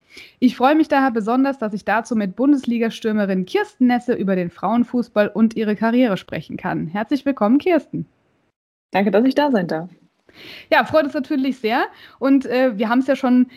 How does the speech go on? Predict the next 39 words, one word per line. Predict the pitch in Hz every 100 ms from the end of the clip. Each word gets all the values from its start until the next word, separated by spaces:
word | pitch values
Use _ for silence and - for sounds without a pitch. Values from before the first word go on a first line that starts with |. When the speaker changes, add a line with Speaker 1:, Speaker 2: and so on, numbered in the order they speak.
| - _ -
Speaker 1:
ganz | 247 269 269
oft | 240 269 -
immer | 254 247
gehabt, | 240 247 240
das | 226
Thema | - 240 208
Fußball, | 240 359 370 285
Fußball, | 277 330 - 262
endlich | - 294 240
muss | 254 262
das | 254
mal | 247 240
zu | 233
uns | 285 311
kommen. | - 262 247
Jetzt | 190 -
ist | 359 247
es | 240
da. | 226 220 285
Und, | - 240 254 -
äh, | - 220
ja, | 240 190
ich | -
glaub, | 208
Fußball | 294 294 285
muss | 262 262
man | 254 202 -
gar | 208 269
nicht | 277
großartig | - 269 226 226
erklären. | 175 - 226 269 330 240
Äh, | 226 233
das | 226 -
Runde | 247 277
muss | 254
ins | 233 220
Eckige. | 285 277 330
<laughs> | 370 254 370 349 - - - -
Aber, | 208 233 247 339